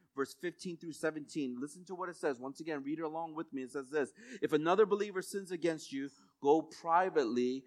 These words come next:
and point out the offense. If the other person listens and confesses this, you have won that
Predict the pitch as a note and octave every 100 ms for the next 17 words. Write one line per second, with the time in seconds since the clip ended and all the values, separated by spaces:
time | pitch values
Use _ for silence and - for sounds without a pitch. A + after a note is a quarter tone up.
0 | - - B2 C#3+ D3+ D3+ C#3+ C#3 C#3 B2
1 | - D3+ A2 - _ - B2+ - C#3+ D3+
2 | F#3+ - G3 F3+ F#3 D3+ F#3 F3 D#3+ D3
3 | C3+ B2+ C3 F3+ F#3 D3+ B2 A#2+ B2+ E3
4 | B2 C3+ D#3 D3+ D3